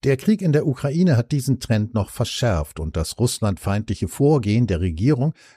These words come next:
lässt sich gut mit den entsprechenden E-U-Sanktionen belegen.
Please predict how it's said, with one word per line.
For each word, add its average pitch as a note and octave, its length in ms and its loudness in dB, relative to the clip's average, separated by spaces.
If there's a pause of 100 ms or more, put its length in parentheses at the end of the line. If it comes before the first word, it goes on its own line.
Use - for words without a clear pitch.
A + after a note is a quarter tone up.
lässt - 220 0
sich D#3 160 -2
gut D#3+ 320 2
mit D3+ 140 0
den C3+ 100 0
entsprechenden A#2 640 0
E-U-Sanktionen G2 960 -2
belegen. A2 320 -4